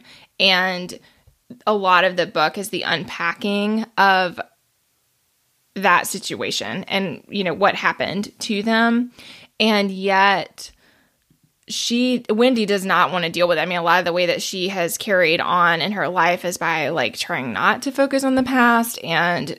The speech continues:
trying to just move forward. And so a lot of the story is about her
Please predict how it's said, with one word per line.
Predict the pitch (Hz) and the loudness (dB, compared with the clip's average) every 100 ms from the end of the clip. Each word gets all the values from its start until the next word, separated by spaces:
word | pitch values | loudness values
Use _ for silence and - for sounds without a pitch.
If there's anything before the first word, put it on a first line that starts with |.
| - | -10
trying | - 185 170 180 | 0 2 2 0
to | 190 | -4
just | 175 175 151 190 - - - - | -2 2 2 2 -4 -6 -10 -2
move | 202 190 156 180 | 0 2 -2 -6
forward. | - 175 214 269 294 302 294 | -2 2 2 0 0 0 -2
And | - 214 | 0 -2
so | 214 196 190 | 0 2 4
a | 170 | 4
lot | 190 185 | 4 4
of | 196 | 4
the | 190 | -2
story | - 170 165 | -4 0 0
is | |
about | 180 160 | 0 -4
her | 185 175 170 | -2 -2 -2